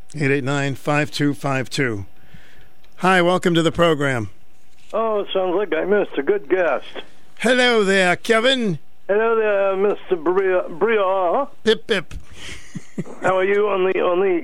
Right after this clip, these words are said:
Speaker 2: eve of,
Speaker 1: The
Speaker 2: of
Speaker 1: eve
Speaker 2: International Listener Appreciation Ice Cream Day?
Speaker 1: The eve of the ice cream, yes.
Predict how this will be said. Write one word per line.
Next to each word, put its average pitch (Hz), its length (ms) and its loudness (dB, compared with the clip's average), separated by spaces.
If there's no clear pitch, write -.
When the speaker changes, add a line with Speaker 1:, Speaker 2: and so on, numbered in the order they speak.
Speaker 2:
eve 190 400 2
of, 165 400 0
Speaker 1:
The 143 120 -4
Speaker 2:
of 165 120 4
Speaker 1:
eve - 120 -6
Speaker 2:
International 175 760 0
Listener 165 380 0
Appreciation 156 760 0
Ice 156 220 0
Cream 135 320 0
Day? 127 300 2
Speaker 1:
The 156 200 2
eve 175 280 2
of 170 160 0
the 165 160 4
ice 151 240 2
cream, 123 440 0
yes. 123 560 -2